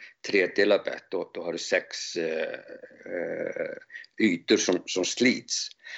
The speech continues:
Och ofta kommer man, någon, någon som rider regelbundet ganska mycket, då kan det, kan det vara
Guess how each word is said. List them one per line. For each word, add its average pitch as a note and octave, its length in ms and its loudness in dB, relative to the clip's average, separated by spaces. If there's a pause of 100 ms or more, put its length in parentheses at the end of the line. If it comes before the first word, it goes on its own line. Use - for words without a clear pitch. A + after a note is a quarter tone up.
(340)
Och - 480 4
ofta B2+ 560 4 (320)
kommer G#2 320 -2
man, F#2+ 380 -4 (320)
någon, G2+ 260 0
någon G2+ 120 2
som G2 160 -2
rider G2 400 4 (300)
regelbundet F#2+ 800 2
ganska F2 340 0
mycket, G2+ 400 0
då F2+ 80 -8
kan F2 200 -4
det, F#2 160 0 (280)
kan - 80 -8
det F2 40 -4 (100)
vara E2+ 120 2